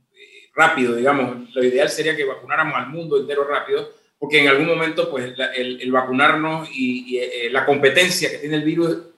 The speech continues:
puede seleccionar cepas que, que requieran la vacunación periódica, ¿no? Eso es lo que ya estamos viendo, algunas cepas que puedan haberse desarrollado, eh, eh,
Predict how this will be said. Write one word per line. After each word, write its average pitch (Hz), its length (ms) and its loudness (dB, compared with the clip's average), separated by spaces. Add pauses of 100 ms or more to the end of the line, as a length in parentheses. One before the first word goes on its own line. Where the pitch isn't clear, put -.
puede 165 160 8
seleccionar 135 640 2
cepas 139 380 0 (320)
que, 127 180 2
que 135 140 2
requieran 139 680 4
la 127 100 2
vacunación 120 540 0
periódica, 120 640 -2
¿no? 151 200 -20 (320)
Eso 120 320 -2
es 143 40 6
lo - 40 2
que 123 80 6
ya - 20 8
estamos 135 240 2
viendo, 139 180 4
algunas 127 520 0
cepas 135 260 0
que 127 80 -10
puedan 131 240 -4
haberse 131 220 -2
desarrollado, 123 760 -2 (280)
eh, 110 760 2
eh, 104 480 -4